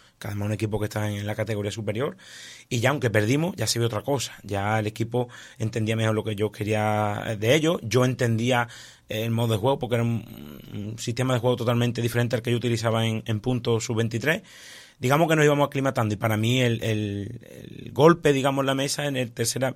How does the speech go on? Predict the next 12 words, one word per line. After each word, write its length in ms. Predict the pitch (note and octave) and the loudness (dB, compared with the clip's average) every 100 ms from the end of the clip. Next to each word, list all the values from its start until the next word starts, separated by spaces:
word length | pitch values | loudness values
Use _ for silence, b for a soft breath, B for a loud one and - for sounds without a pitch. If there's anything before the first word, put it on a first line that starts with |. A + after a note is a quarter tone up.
| - - | -8 -10
perdón, 220 | - A#2 A#2+ | -4 -2 -2
tenemos 200 | A#2+ C3+ | -2 0
otro 120 | D3 | 0
amistoso 520 | C#3 B2 D3 C3 G#2+ | -2 -2 -4 -4 -4
con, 320 | - A2 G#2+ | -2 -2 -2
con 180 | G2 A2+ | -4 -2
punto 260 | - C3 C3 | 2 2 2
sub-veintitrés 460 | C#3 C3+ C#3 C3 | -2 -2 -2 0
que 60 | A#2+ | 0
empatamos 420 | G#2 A2 B2+ C#3+ | 0 0 2 2
a 40 | C#3+ | 0
dos 160 | F#3 | -4